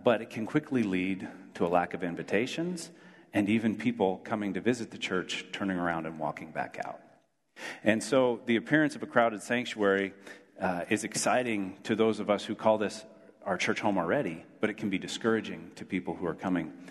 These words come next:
for the first time and are more reluctant to explore and look for a seat.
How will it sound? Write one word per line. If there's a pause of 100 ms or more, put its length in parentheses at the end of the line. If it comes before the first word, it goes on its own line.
(280)
for
the
first
time
and
are
more
reluctant
to
explore
and
look
for
a
seat.